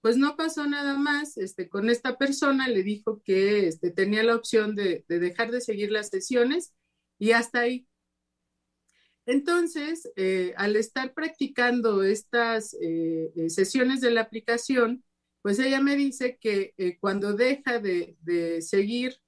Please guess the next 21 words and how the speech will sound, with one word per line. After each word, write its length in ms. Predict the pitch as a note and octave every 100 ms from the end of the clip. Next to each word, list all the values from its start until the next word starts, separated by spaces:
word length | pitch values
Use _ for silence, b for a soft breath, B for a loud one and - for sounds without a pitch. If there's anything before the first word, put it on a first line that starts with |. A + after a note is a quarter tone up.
| -
este, 640 | E3 E3 - E3 D#3+ D3+ D3
las 240 | E3 F3+
sesiones 380 | G#3+ G#3 B3+ B3+
de 80 | C4+
la 80 | B3+
aplicación, 720 | B3+ C4+ C4+ C4+ C#4 B3 C4 _ _ b
pues 180 | G#3+ A#3+
la 120 | B3+
ansiedad 460 | C4 C4 C4+ C#4 C#4
continúa 680 | D4+ C#4+ C#4+ C#4+ C#4 C4+ C4+
y 60 |
la 120 | B3 F#3
ansiedad 440 | G3+ A3 A#3 A#3+
continúa 640 | B3+ B3 B3 B3 A#3 A#3
hasta 320 | A#4 - D#3+ D#3+
que 140 | E3+
toma 340 | G#3+ G#3 A3
la 160 | A#3 A3+
decisión, 640 | G3+ G3+ A3 - A#3+ G#3+ G#3+
bueno, 280 | D#3 D3+
de 260 | C#3+ D3+